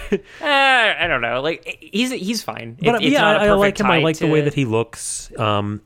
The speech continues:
Speaker 2: Oh, he
Speaker 1: he
Speaker 2: looks great.
Speaker 1: <laughs> I think if they were gonna lean into the Matrix thing, they actually should have done what viruses do and replicate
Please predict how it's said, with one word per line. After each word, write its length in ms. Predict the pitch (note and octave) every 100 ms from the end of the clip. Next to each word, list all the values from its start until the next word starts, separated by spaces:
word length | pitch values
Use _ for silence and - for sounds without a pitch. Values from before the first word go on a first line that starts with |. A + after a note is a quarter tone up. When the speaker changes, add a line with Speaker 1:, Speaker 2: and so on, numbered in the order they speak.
| -
Speaker 2:
Oh, 140 | D3+ B2
he 60 |
Speaker 1:
he 60 | A#2+
Speaker 2:
looks 180 | - -
great. 360 | E3 F3+ A#2 - _ _ -
Speaker 1:
<laughs> 0 | - - G#3 - G#3 - - - -
I 120 | C#3
think 280 | F3+ F#3 D#3+
if 80 |
they 100 | D3+
were 120 | C#3+ A#2
gonna 240 | A#2 A#2+
lean 440 | A2+ A#2 A2 A#2+
into 140 | A2 A#2
the 100 | C#3
Matrix 480 | C#3+ D3+ F3+ E3+ -
thing, 240 | F#3 F#3+
they 80 | C3+
actually 400 | A2 - B2+ A2
should 160 | -
have 100 | A#2
done 200 | A2 A#2
what 100 | A2+
viruses 560 | G2 F#2 F#2 C3 E3+ C#3+
do 240 | E3 F#3+
and 240 | C#3 F2+ D#2+
replicate 560 | F2+ - D#3+ A3 G#3+